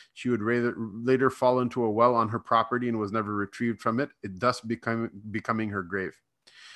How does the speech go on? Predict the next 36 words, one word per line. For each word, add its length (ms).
Now, 80
what's 160
the 80
point 240
of 80
me 80
mentioning 480
these, 420
these, 380
these 200
narrations? 720
The 80
point 280
is, 160
is 120
what? 280
There 240
are 160
a 60
lot 260
of 120
things 260
in 160
life 400
that 160
are 140
legit. 460
You 160
don't 240
know 420
what 260
the 80
truth 340
is. 260
It's 200
not, 160